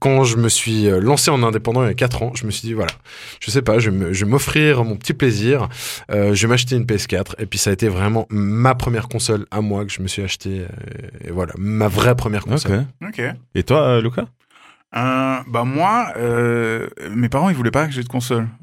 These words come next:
Speaker 3: non
Speaker 1: Ah,
Speaker 3: plus.
Speaker 1: pareil.
Speaker 3: Ouais, mais, euh, ils nous ont acheté parce que du coup, euh, j'avais de la famille en Italie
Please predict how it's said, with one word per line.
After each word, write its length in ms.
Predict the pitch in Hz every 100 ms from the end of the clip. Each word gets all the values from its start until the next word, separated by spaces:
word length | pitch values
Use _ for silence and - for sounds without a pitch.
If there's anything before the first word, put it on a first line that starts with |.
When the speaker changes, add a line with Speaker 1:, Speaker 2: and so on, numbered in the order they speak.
| 170
Speaker 3:
non 120 | 120
Speaker 1:
Ah, 80 | 156
Speaker 3:
plus. 80 | 123
Speaker 1:
pareil. 300 | 160 180 123
Speaker 3:
Ouais, 240 | 123 117 113 - -
mais, 180 | 117 117
euh, 460 | 117 113 113 113 -
ils 100 | 123
nous 160 | 135 131
ont 80 |
acheté 300 | 120 117 -
parce 160 | 160 127
que 200 | 123 117
du 160 | 123 117
coup, 200 | - 139
euh, 260 | 117 110 110
j'avais 180 | 110 110
de 60 |
la 60 | 107
famille 260 | - 117 117
en 60 |
Italie 360 | 117 117 120